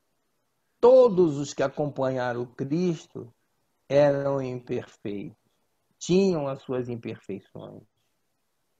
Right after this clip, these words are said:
mas ele contava com cada um. E foram eles que construíram a Boa Nova junto com Jesus, em cada caminhada, né? Em cada momento.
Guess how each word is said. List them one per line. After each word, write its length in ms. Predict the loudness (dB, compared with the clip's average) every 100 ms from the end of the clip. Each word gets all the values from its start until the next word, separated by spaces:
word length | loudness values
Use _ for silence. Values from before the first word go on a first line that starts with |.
| _ _ -12
mas 160 | -10
ele 160 | -10 -10
contava 560 | -8 -8 -6 -6 -6
com 180 | -8 -14
cada 380 | -14 -14 -14 -16
um. 260 | -14 -16 -18 _ _ _ _ _ _ _ _ _ _ _ -12
E 60 |
foram 460 | -2 0 2 0 -2
eles 640 | 0 2 0 0 -6 -10
que 120 | -10
construíram 1200 | -12 -8 -8 -8 -8 -6 -4 -4 -4 -6 -10 -12 -14 -12
a 80 | -10
Boa 400 | -6 -6 -6 -8
Nova 540 | -10 -6 -4 -4 -6
junto 400 | -10 -10 -10 -14
com 180 | -14 -12
Jesus, 640 | -12 -12 -14 -14 -14 -18 _ _ _ _ _ _ _
em 100 | -10
cada 280 | -4 -2 -2
caminhada, 1040 | -4 -8 -8 -10 -8 -6 -6 -8 -12 -16 -18 -20 _ _ _ _ _ _
né? 280 | -6 -6 -6 _
Em 140 | -10 -8
cada 340 | -2 0 2
momento. 1080 | 0 -4 -6 -8 -8 -6 -8 -10 -14 -16 -16